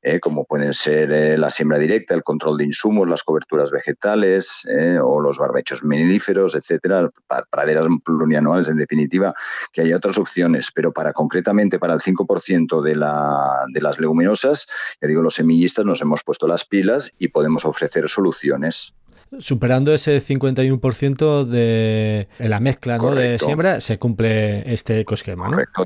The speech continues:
Speaker 1: ya sea con leguminosas pura o con soluciones de este tipo, correcto.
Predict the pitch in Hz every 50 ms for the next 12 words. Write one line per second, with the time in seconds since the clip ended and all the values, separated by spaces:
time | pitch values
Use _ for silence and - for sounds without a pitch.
0 | - 73 71 - - 87 87 - - 85 87 87 85 85 87 87 85 85 90 82
1 | - - 120 120 120 127 135 139 135 131 107 95 87 82 - - 82 82 82 80
2 | 78 - 78 78 76 - 80 78 80 85 90 82 - - 76 71 - - - -
3 | 78 78 76 - - - 65 65 - _ - 78 73 -